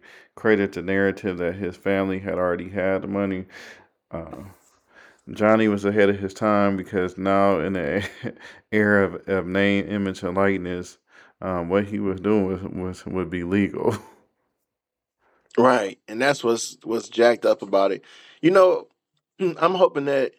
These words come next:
Speaker 2: I know this sounds crazy, but I'm hoping that the N F L and the, the, uh,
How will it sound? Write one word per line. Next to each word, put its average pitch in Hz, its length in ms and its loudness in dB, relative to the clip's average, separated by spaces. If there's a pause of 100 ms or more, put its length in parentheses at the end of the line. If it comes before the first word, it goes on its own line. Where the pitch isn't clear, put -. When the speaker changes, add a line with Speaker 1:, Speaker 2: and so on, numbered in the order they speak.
(580)
Speaker 2:
I 139 80 4
know 175 140 8
this 170 160 -2
sounds 143 300 -4
crazy, 135 400 -2
but 113 300 -4 (960)
I'm 156 140 4
hoping 160 260 4
that 143 200 4 (600)
the 139 360 2
N 160 180 2
F 160 200 4
L 151 280 4
and 165 220 4
the, 143 300 0
the, 131 300 0
uh, 123 320 2